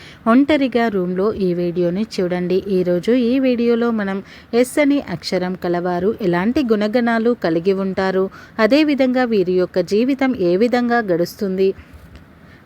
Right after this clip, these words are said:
వీరు ఎలాంటి లక్షణాలను కలిగి ఉంటారు, ఈ పూర్తి విషయాలన్నీ కూడా క్లియర్గా ఇప్పుడు ఈ వీడియోలో అయితే మనం వివరంగా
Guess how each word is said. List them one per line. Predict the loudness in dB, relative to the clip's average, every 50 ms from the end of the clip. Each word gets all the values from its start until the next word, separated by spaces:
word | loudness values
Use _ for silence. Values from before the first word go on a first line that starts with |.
| 4 6
వీరు | 6 6 4 4 4 4
ఎలాంటి | 4 2 2 2 2 2 2 0 0
లక్షణాలను | 0 -2 -2 -2 0 2 2 2 2 2 0 0 -2 -2 -2
కలిగి | -2 -2 0 2 2 2 2 2
ఉంటారు, | 0 -2 -2 -2 -2 0 0 0 0 0 -2 -6 -20 -18 -8 0 2 2
ఈ | 2 4 4
పూర్తి | 6 6 6 6 2 0 2 2
విషయాలన్నీ | 2 0 0 -2 0 0 2 0 2 2 2 0 0 -2 -2 -4
కూడా | -4 -2 0 0 -2 -2 -4 -4
క్లియర్గా | -2 0 2 2 0 0 0 0 0 0 2 0 0 -2
ఇప్పుడు | 0 0 0 2 2 2 0 0 0 2 2
ఈ | 4 4 4
వీడియోలో | 2 2 4 4 2 2 2 0 -2 -2 -2 -2
అయితే | -2 -2 -2 -2 -2 -2 -2
మనం | -2 0 0 0 -2 -4 -10 -20 -20 -8 -2 2
వివరంగా | 2 4 4 2 2 2 0 0 -2 -2